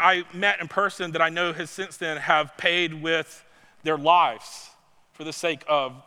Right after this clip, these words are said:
their witness. And when I think about that and I compare it to any measure of persecution I've experienced myself, which frankly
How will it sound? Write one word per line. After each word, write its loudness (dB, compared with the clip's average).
their -4
witness. -8
And -2
when 2
I 4
think -6
about 0
that 4
and -2
I 4
compare -2
it -4
to -8
any -6
measure -4
of -6
persecution -8
I've 4
experienced -6
myself, -6
which -2
frankly 0